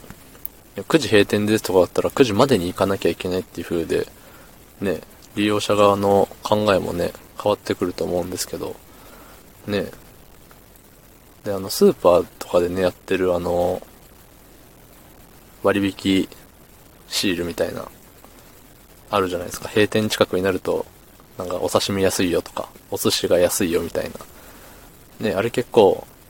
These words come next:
テンション上がるじゃないですか。うん。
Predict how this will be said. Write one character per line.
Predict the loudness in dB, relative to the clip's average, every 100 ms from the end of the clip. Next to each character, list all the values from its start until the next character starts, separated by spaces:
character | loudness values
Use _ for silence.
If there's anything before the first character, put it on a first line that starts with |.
| -20 -20 -20 -20 -8
テ | -6
ン | -4
シ | -2
ョ |
ン |
上 | 2
が | 2
る | 2
じ |
ゃ | -2
な | -4
い |
で | -6
す | -2
か。 | -4 -4 -12 -20 -20 -20 -20 -20 -16 -16 -16 -18 -10
う |
ん。 | -8 -8 -12